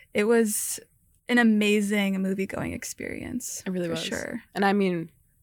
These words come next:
Speaker 2: uh, the whole movie's about an existential crisis.
Speaker 1: <laughs>
Speaker 2: So if you're not having one sitting in the theater, I,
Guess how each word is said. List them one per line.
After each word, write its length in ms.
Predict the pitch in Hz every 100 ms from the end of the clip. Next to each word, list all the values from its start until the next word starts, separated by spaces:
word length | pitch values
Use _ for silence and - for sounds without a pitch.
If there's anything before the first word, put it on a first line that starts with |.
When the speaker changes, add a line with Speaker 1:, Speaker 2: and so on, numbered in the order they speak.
| _ _ - -
Speaker 2:
uh, 80 | 185
the 100 | 175
whole 160 | 190
movie's 320 | 185 180 160 151
about 380 | 139 139 170
an 80 | 147
existential 520 | 151 - 196 185 190
crisis. 460 | 202 262 294 302 233 190
Speaker 1:
<laughs> 20 |
Speaker 2:
So 220 | 180 165
if 180 | 160 -
you're 120 | 190
not 180 | 214 170
having 320 | 185 170 185
one 220 | 196 202 208
sitting 220 | 185 190
in 80 | 196
the 80 |
theater, 420 | 180 175 175 226 240
I, 220 | - 175